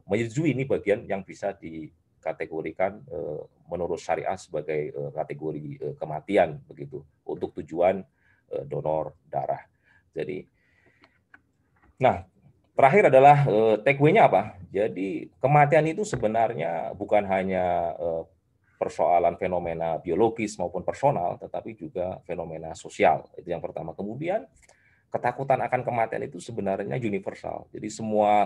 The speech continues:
kelompok manusia di, di seluruh muka bumi ini ada rasa takut terhadap kematian. Tetapi cara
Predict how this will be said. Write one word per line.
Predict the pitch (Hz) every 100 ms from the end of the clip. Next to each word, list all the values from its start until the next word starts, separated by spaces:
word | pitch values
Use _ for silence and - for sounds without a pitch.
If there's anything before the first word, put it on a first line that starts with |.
| 110
kelompok | 107 107 107
manusia | 107 104 104 123 131
di, | 98
di | 90 82 - 87
seluruh | 101 98 95
muka | 95
bumi | 95 98 139
ini | 101
ada | 92
rasa | 92 101 104
takut | 113 117 -
terhadap | 92 87 -
kematian. | 87 82 - 87 - _ _ _ -
Tetapi | - - 214 - 156 143 - _ _ _ _ _ - _ _ _ -
cara | 139